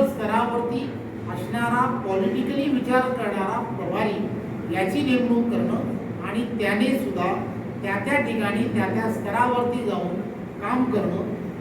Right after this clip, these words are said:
हे कसं गरजेचं आहे याचं सर्वांचं मार्गदर्शन आदरणीय शिवप्रकाशजींनी आज दिलं. आज सर्व कार्यकर्त्यांनी या मार्गदर्शनाच्या नंतर खाली जाऊन बूथवरती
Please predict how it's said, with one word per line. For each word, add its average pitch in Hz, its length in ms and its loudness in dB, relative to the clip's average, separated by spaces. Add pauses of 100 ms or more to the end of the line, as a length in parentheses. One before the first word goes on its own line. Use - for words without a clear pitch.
हे 240 100 0 (180)
कसं 214 180 -2 (100)
गरजेचं 180 400 2
आहे 160 160 -2 (460)
याचं 180 240 -6 (120)
सर्वांचं 226 500 -2
मार्गदर्शन 185 640 0 (140)
आदरणीय 175 380 0 (140)
शिवप्रकाशजींनी 180 800 -2 (480)
आज 165 160 -4
दिलं. 175 240 2 (600)
आज 180 140 -6
सर्व 190 280 -2 (580)
कार्यकर्त्यांनी 196 680 -4 (380)
या - 60 -4
मार्गदर्शनाच्या 202 920 -2
नंतर 202 340 -2 (580)
खाली 196 260 2
जाऊन 202 280 2 (480)
बूथवरती 190 600 0